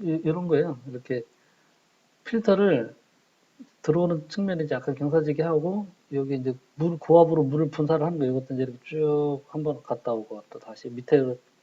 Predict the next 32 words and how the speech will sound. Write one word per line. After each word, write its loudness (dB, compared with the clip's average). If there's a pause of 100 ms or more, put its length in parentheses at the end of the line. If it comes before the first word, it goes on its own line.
여기 -6
이제 -12 (420)
체인 -6
있죠. -6
밑으로 -8
또 -8
내려와서 -8
쭉 -12
가고 -16 (840)
이렇게 -4
하면서 2 (400)
이쪽에서 2
이제 0
먼지가 8
이쪽 2 (460)
필터 0
뒷부분에 0
한 2
거를 4
이쪽에서 0
물로 6
쏴서 2 (360)
씻어서 -2
떨어뜨리면 0
이제 0
밑에는 0
드레인 4
처리를 -2
해줘야 -2
되겠죠. -8 (760)
그래서 -10 (220)
필터에다가 8